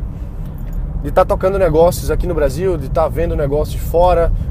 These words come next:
fazendo essa ponte internacional, Luxemburgo, Sheffield, Londres, Manchester, São Francisco, San Diego, Chicago, Nova York, <laughs> enfim, a gente tá, tá na correria grande aí com várias coisas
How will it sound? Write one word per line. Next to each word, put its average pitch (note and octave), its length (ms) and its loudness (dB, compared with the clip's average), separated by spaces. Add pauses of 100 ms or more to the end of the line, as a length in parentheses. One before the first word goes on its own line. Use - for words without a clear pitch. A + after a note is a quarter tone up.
(100)
fazendo D#3 320 2
essa E3+ 220 0
ponte E3+ 440 2
internacional, C#3+ 960 0
Luxemburgo, C#3 880 0 (300)
Sheffield, D#3 640 -2
Londres, C#3 800 0
Manchester, C#3+ 920 0 (840)
São E3 140 0
Francisco, C#3+ 1000 0
San E3+ 180 -2
Diego, C#3+ 840 0
Chicago, D#3+ 680 0
Nova E3 220 -2
York, E3+ 520 0 (120)
<laughs> - 80 -10
enfim, D3+ 460 -8
a B2 60 -4
gente B2+ 200 -10
tá, C#3 220 -4 (560)
tá C#3+ 100 -2
na D3 100 -2
correria C#3+ 320 -2
grande C3+ 380 -2
aí C3 140 -4
com B2+ 180 -10
várias B2+ 300 -2
coisas A#2+ 400 -10